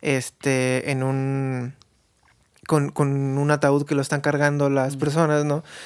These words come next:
Speaker 1: Y está la música, pero es una música un poquito más estridente y no se siente realmente triste, ¿no?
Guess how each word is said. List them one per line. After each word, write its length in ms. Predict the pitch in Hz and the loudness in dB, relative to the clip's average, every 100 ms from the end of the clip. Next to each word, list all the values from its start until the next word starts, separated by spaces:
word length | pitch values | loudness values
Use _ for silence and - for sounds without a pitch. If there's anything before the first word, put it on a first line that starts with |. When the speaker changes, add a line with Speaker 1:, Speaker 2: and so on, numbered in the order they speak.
| - | -8
Speaker 1:
Y 60 | - | -2
está 180 | 139 151 | 2 4
la 120 | 147 | 4
música, 480 | 156 160 165 160 151 | 4 2 2 2 2
pero 120 | 147 | 2
es 80 | 143 | 0
una 140 | 147 | 0
música 480 | 143 143 151 147 139 | 0 0 -2 2 2
un 80 | 139 | 4
poquito 300 | 139 139 147 | 0 0 -2
más 160 | 147 | 0
estridente 520 | 147 - 151 156 160 170 | -4 -2 2 2 2 0
y 40 | |
no 100 | 151 | 0
se 100 | 151 | -2
siente 300 | 143 147 147 | -2 0 0
realmente 400 | 139 139 135 143 | 2 0 0 -2
triste, 420 | - 156 143 - | -2 -2 -2 -6
¿no? 220 | 139 131 | -4 -4